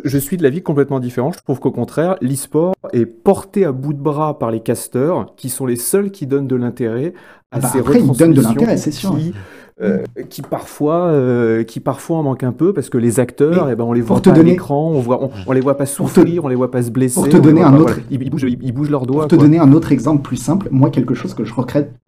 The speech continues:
Speaker 2: que je regrette dans l'e-sport, c'est qu'il n'y a pas, euh, de, de sorte de championnat du monde ou de coupe, ou de coupe d'Europe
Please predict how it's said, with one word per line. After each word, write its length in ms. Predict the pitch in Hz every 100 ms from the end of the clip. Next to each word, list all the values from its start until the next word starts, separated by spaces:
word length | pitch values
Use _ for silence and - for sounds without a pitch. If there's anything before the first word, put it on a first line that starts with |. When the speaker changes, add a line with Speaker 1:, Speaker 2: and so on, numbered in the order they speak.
| _
Speaker 2:
que 80 | 123
je 80 | -
regrette 460 | 147 135 143 - _ _ _ _ _
dans 100 | 139
l'e-sport, 420 | 127 127 - 180 185
c'est 140 | -
qu'il 160 | - 123
n'y 80 |
a 40 | -
pas, 340 | 160 175 - -
euh, 340 | 123 113 110 120
de, 400 | 120 117 117 117 - _ _ _
de 100 | 127
sorte 260 | - 165
de 100 | 135
championnat 440 | 127 - 147 160 147
du 140 | 135
monde 240 | 139 165 151
ou 40 |
de 60 | -
coupe, 260 | - - -
ou 40 | 139
de 60 | -
coupe 220 | - 156
d'Europe 400 | 139 123 -